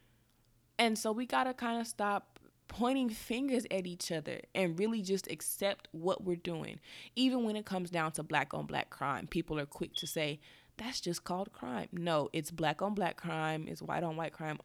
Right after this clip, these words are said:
all that shit. That's what we're gonna categorize it as. Now, I'm not saying that it's not,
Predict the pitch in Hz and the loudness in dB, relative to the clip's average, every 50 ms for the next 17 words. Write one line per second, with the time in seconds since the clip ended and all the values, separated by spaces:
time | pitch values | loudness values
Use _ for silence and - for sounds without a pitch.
0 | - - 175 175 165 160 - - - - - - 156 180 - 175 - - 165 170 | 4 6 6 6 6 4 0 -4 -6 -4 0 0 0 0 0 -2 -4 -2 -2 -2
1 | - 165 175 175 180 165 165 175 170 175 170 160 151 - - 170 175 - - - | -2 -2 -2 0 0 0 0 0 -2 -4 -4 -4 -2 -4 -4 -6 -6 -6 -6 -6
2 | - - - - - - - - - - - - - - 180 175 175 170 160 160 | -6 -6 -8 -12 -16 -18 -20 -20 -20 -20 -20 -18 -10 -4 2 4 6 6 8 6
3 | 156 151 147 143 113 - - - - - _ _ _ _ _ - 165 220 247 233 | 6 4 2 0 -2 -4 -6 -10 -14 -20 _ _ _ _ _ 8 8 8 8 8
4 | 208 185 180 - - - 190 196 208 214 208 196 190 180 165 156 180 175 170 165 | 6 4 4 2 0 -2 0 2 2 4 4 2 2 2 2 4 6 6 6 6
5 | 135 73 - - _ _ _ _ _ _ _ _ _ _ _ _ _ _ _ _ | 4 2 0 -4 _ _ _ _ _ _ _ _ _ _ _ _ _ _ _ _
6 | _ _ _ _ _ _ _ _ _ _ _ _ - 214 208 - - - - 185 | _ _ _ _ _ _ _ _ _ _ _ _ 4 4 4 4 -2 -4 -2 2
7 | 180 185 185 180 165 113 - - | 4 6 10 10 10 8 8 2